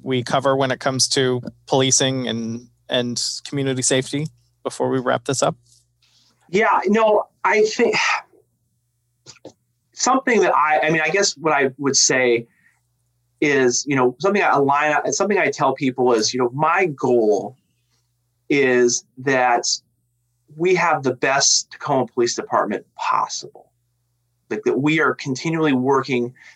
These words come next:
Speaker 2: to improve, to make it the best organization possible that works with our community to provide safety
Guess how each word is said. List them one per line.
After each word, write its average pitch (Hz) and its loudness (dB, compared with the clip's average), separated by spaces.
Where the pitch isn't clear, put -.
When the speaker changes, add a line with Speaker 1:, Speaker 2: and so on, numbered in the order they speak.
Speaker 2:
to - 0
improve, 135 0
to 131 -2
make 127 0
it - 0
the 127 -2
best 135 -2
organization 117 0
possible 127 0
that 120 0
works 160 0
with 143 2
our 131 2
community 117 -2
to - -10
provide 110 0
safety - -4